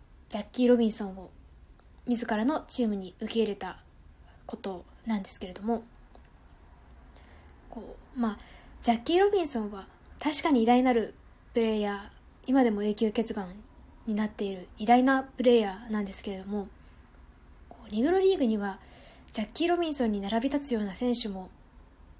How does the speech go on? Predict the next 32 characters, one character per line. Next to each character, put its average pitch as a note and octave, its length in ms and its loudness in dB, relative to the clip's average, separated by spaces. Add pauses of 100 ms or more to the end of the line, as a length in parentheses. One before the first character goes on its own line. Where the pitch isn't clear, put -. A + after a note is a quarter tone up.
い A3+ 100 -6
た B3 120 6
わ B3 100 6
け A#3 100 -6
で F3+ 120 -12
す。 - 280 -12 (2000)
で D#4 100 2
は B3 140 2
何 F4 260 4
が A#3 180 2 (540)
ジ - 80 -4
ャ G#3 60 -6
ッ - 80 -16
キ B3 120 2
ー・ B3 60 8
ロ C4 60 8
ビ B3+ 100 2
ン A3 60 2
ソ G#3 140 -4
ン F#3+ 120 -8
に F#3+ 180 -12 (600)
そ - 160 0
の A#3 260 2
唯 C4 240 4
一 A#3+ 200 -4
無 A#3 120 2
二 A#3+ 120 6
の G3+ 180 -2 (560)
特 A3+ 220 -2
別 A3+ 200 4
さ G#3+ 180 -4
を G3+ 120 -8